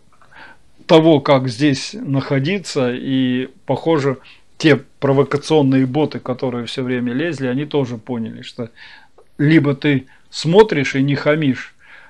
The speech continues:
либо ты вылетаешь с канала, я уже не предупреждаю. Бывший принцип, что два раза предупрежу,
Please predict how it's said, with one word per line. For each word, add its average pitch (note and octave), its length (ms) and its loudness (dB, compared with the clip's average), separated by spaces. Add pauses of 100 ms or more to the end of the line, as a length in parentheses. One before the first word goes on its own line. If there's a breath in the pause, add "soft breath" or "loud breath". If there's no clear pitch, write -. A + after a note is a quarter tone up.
(240 soft breath)
либо F#3+ 320 2
ты G#3 200 4
вылетаешь G3+ 880 4
с - 100 -18
канала, C3 520 -4
я C3 200 2
уже F#3 300 -2
не F#3 140 -10
предупреждаю. E3 920 -8 (600 soft breath)
Бывший D3+ 400 0
принцип, C#3 500 -6
что C3 480 -4 (640)
два D3 280 6
раза C3+ 260 4
предупрежу, C3+ 960 -4